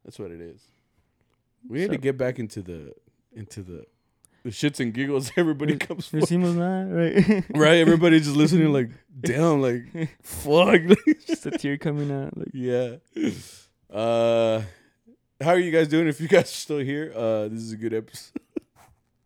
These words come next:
Speaker 2: No mames.
Speaker 1: Uh, what?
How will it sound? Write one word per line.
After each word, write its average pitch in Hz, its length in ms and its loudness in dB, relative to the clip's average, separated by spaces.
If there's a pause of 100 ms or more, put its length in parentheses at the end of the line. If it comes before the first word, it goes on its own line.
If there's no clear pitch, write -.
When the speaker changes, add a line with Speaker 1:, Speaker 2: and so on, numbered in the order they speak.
(560)
Speaker 2:
No 151 80 -8
mames. 151 280 -10 (140)
Speaker 1:
Uh, 113 580 -8 (580)
what? 156 280 -8